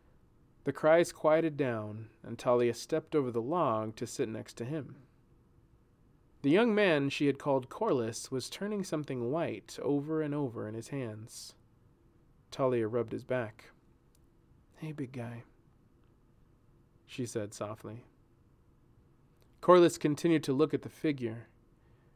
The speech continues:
Cairo glanced up briefly to the woman in the black dress, who had her hand over her mouth, staring at Corliss.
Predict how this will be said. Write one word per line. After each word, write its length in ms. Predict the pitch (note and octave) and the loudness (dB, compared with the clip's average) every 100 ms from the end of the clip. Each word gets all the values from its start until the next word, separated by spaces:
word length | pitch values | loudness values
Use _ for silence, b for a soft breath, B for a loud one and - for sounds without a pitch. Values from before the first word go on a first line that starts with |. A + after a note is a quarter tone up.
| b _ | b _
Cairo 300 | - D#3 C3+ | 8 10 10
glanced 440 | B2+ C#3 C#3+ - | 6 2 2 2
up 160 | C3 A2+ | 2 2
briefly 380 | D3 G#3 - B2+ | 2 0 0 -4
to 100 | C3+ | 0
the 100 | B2 | -2
woman 280 | B2+ D3+ C#3 | 0 0 0
in 80 | |
the 40 | A#2+ | -2
black 360 | B2+ B2+ A#2 | -2 -2 -2
dress, 420 | - G3 E3 B2+ - | 0 6 6 4 -2
who 120 | C3+ | -2
had 260 | C3+ D3+ | 2 2
her 100 | C#3+ | 2
hand 540 | C3 - F3+ D3 A2+ A2 | -4 -4 -2 -2 -2 -2
over 180 | A2+ A#2 | -4 -4
her 100 | A2+ | -6
mouth, 720 | B2 C#3 A2+ - - - - _ _ | -6 -6 -6 -10 -18 -20 -20 _ _
staring 480 | - - C#3+ C3 A2 | -12 -4 -2 -2 -4
at 80 | - | -6
Corliss. 600 | - C3+ A2 - - | -2 -2 -2 -8 -14